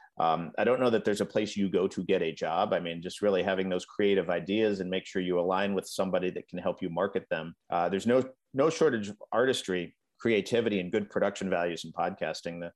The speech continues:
the challenge is, how do you get to the top of those lists through, through marketing and distribution? So that's something where, you know,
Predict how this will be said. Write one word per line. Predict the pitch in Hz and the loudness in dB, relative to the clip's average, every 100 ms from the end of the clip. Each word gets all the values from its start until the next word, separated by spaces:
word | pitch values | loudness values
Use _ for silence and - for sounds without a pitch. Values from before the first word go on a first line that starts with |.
| - | -8
the | |
challenge | 85 92 98 101 92 | -2 0 2 2 0
is, | 87 | -2
how | - 95 | 0 0
do | |
you | 90 | 2
get | 95 - | 0 -2
to | |
the | 82 | -6
top | - - 98 90 | -6 -4 -2 -2
of | 87 | -2
those | 85 82 | -2 -4
lists | 90 101 95 - - - | 0 0 0 -6 -10 -8
through, | 92 87 82 - | -4 -4 -6 -8
through | 85 | -8
marketing | 85 90 90 87 82 | -2 -2 -2 -6 -6
and | 80 | -8
distribution? | 80 - 78 82 90 76 71 - | -10 -10 -10 -8 -8 -12 -14 -8
So | - | 0
that's | 101 113 - | 0 0 0
something | - 101 95 92 | -2 0 0 2
where, | 90 87 87 87 | 2 4 2 -2
you | - 95 | -6 -4
know, | 85 85 | -2 -4